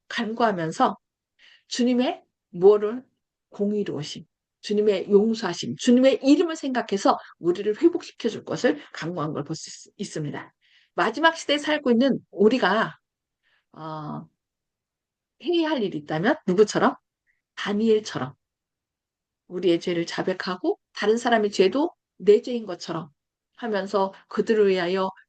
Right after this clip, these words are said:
간절히 울며 간구하고 또 그들의 이름을 한 명 한 명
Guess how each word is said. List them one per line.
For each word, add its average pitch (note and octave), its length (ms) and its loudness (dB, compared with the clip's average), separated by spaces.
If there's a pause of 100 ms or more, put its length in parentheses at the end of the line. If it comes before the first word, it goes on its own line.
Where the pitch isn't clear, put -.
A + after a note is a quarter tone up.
(100)
간절히 A#3 580 0
울며 A#3 560 4 (120)
간구하고 G#3 760 -2 (400)
또 G#3+ 400 -4 (960)
그들의 A#3 480 2
이름을 A#3+ 320 2
한 C#4 160 -2
명 C#4+ 160 0
한 A3+ 120 2
명 G#3+ 220 2